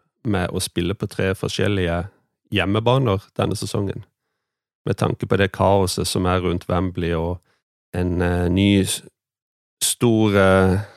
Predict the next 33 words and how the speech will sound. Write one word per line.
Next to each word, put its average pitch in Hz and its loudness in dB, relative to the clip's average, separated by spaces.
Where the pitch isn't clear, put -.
hjemmebane 104 2
som, 98 -2
eh, 98 0
ennå 101 -2
ikke - -8
er 95 -10
klar. - -4
Eh, 104 -6
Ligacupen, 101 0
eh, 95 0
ser - -4
jo 98 -2
ut - -10
som 98 -4
at 92 -8
de 101 -6
må 92 -4
fri 95 -4
til - -4
M 92 0
K - -6
Dons 104 -4
for 101 -6
å 92 -4
få - -12
spilt, - -10
eh, 92 -4
den, 101 -2
sånn 101 -6
som 104 -6
de 101 0
ønsker, 110 -2
og 95 0